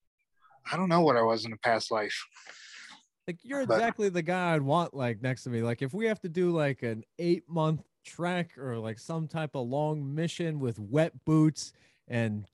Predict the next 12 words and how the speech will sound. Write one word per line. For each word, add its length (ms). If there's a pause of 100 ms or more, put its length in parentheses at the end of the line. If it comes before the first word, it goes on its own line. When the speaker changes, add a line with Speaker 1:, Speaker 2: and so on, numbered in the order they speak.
(160)
Speaker 2:
shitty 500
food, 340
like, 180
you're 120
the 100
exact 540
guy 200
I 40
want 240
in 80
my 320 (200)
corner. 340